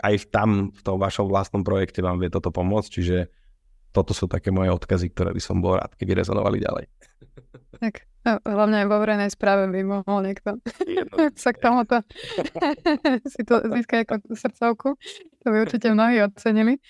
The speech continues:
Speaker 2: A ešte, tak, než teda prejdeme k tým výhercom, ostali ti ešte nejaké knihy, že by sme to možno tak zrekapitulovali? A ukážeš všetky?
Speaker 1: Ďalšia kniha, eh,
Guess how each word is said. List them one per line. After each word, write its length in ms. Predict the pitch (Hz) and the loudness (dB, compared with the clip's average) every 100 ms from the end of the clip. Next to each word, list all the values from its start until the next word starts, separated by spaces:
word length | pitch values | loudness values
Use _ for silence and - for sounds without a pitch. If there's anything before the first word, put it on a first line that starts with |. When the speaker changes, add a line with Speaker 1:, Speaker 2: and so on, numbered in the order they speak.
| - _ _ _ - | -20 _ _ _ -2
Speaker 2:
A 180 | 196 - - - | 0 -2 -6 -2
ešte, 400 | 247 - 277 202 | -2 2 0 0
tak, 240 | 247 214 - - _ - | 0 -2 -2 -16 _ 0
než 320 | 226 220 208 | 2 0 -2
teda 160 | 226 | 0
prejdeme 480 | 214 220 226 240 220 | 2 2 2 2 2
k 80 | 202 | 2
tým 100 | 208 202 | 0 2
výhercom, 400 | 220 220 214 202 | 2 2 -2 -2
ostali 400 | 208 _ 240 240 | -4 _ 0 2
ti 80 | |
ešte 160 | 247 - | 2 0
nejaké 180 | 220 254 | -2 -2
knihy, 320 | 214 208 214 240 | -2 0 0 2
že 80 | |
by 80 | 202 | 0
sme 120 | 202 208 | 0 0
to 80 | 208 | 0
možno 240 | 202 214 | 0 2
tak 80 | 214 | 2
zrekapitulovali? 920 | 196 180 208 - 226 240 233 247 254 - _ _ _ - | 2 0 -2 -4 -4 0 2 4 2 0 _ _ _ -8
A 160 | - - | -6 -6
ukážeš 400 | - 196 208 226 | -4 2 2 2
všetky? 400 | - - 196 - | -2 -2 -2 -2
Speaker 1:
Ďalšia 340 | - 120 139 156 | 2 2 2 -4
kniha, 320 | - 143 139 127 | 0 2 4 2
eh, 160 | 127 | 0